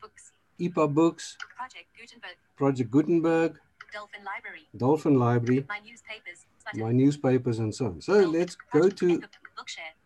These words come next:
Speaker 2: let's go to Bookshare. I've already assigned Bookshare. The first time you use Bookshare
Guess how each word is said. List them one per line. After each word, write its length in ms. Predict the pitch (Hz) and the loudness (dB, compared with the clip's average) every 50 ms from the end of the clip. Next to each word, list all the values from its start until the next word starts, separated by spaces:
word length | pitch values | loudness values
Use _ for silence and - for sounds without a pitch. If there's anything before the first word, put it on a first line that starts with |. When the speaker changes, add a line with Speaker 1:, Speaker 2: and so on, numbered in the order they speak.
| _ _ _ - | _ _ _ 0
Speaker 2:
let's 200 | 139 170 175 - | 0 0 0 2
go 180 | - 151 151 | 4 4 4
to 160 | 151 151 156 139 | 4 2 -4 0
Bookshare. 420 | 127 165 180 175 - 151 135 120 | 0 0 0 0 0 0 2 2
I've 180 | 131 135 131 143 | 2 2 2 2
already 540 | 139 135 120 127 139 156 185 180 175 - - _ _ _ _ _ | 2 2 4 4 2 2 2 0 -2 -4 -6 _ _ _ _ _
assigned 440 | 139 - - 160 151 151 151 143 123 | -12 -8 -2 0 2 4 4 4 2
Bookshare. 420 | 123 127 123 - - 147 170 - - _ _ _ _ _ _ _ _ | 2 -2 -2 -2 -2 -2 -2 -2 -6 _ _ _ _ _ _ _ _
The 80 | 127 | -6
first 380 | 123 - 226 247 247 233 - - | 0 2 2 4 4 2 2 0
time 220 | 196 180 170 170 | 2 2 4 4
you 140 | 151 147 151 | 4 4 4
use 120 | 151 135 | 4 2
Bookshare 600 | 123 113 143 165 - - - 139 123 123 147 175 | 2 0 0 0 0 -4 -2 0 2 2 0 -2